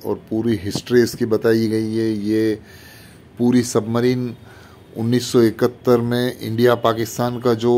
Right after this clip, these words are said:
war हुआ था, उसके अंदर भी इस submarine ने हिस्सा लिया था और ये submarine विशाखापट्टनम के बीच पे है अभी, जिसको museum की शक्ल दे दी गई है। बहुत ही खूबसूरत है अंदर से भी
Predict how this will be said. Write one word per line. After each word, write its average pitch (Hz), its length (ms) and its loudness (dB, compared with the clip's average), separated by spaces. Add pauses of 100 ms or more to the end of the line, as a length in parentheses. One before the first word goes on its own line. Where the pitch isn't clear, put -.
(200)
war 113 260 4
हुआ 117 240 6
था, 120 200 2
उसके - 380 -4
अंदर 120 240 0
भी 120 180 -2
इस - 160 -6
submarine 117 400 -2
ने 113 100 -4
हिस्सा 107 300 -2
लिया 120 260 0
था 120 300 -4 (840)
और 120 200 0
ये 120 120 0
submarine 123 640 -2 (420)
विशाखापट्टनम 123 880 -2
के 127 160 -2
बीच 117 340 -4
पे - 140 -2
है 117 220 6
अभी, 117 280 0
जिसको 113 640 0 (520)
museum 120 560 -2
की 117 140 -8
शक्ल 117 320 -2
दे 110 160 0
दी 107 120 -4
गई 107 240 -2
है। 107 180 -2 (920)
बहुत 113 300 -2
ही 135 80 0
खूबसूरत 131 640 -2
है 127 80 0
अंदर 120 260 0
से 123 220 0
भी 127 160 0